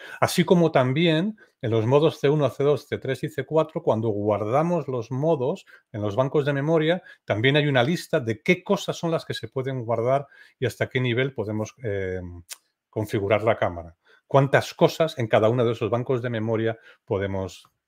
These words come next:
podemos personalizar. Fecha y hora, idioma. El ajuste de nivel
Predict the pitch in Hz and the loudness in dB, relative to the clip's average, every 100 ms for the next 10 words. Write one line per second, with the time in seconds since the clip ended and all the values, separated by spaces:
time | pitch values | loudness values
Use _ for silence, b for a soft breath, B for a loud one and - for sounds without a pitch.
0 | _ 98 95 95 - 87 - 90 90 - | _ -6 -6 -6 -8 -10 -8 -12 -12 -12
1 | 101 - _ _ _ _ _ - 98 - | -12 -14 _ _ _ _ _ -6 -4 -2
2 | 110 135 143 143 139 139 143 104 104 120 | 2 4 6 6 4 2 -2 -6 -2 0
3 | 117 123 120 b b b b 123 113 - | 0 0 -2 b b b b 4 4 4
4 | 143 - 160 147 123 147 139 147 - | 0 2 2 2 4 6 6 2 -4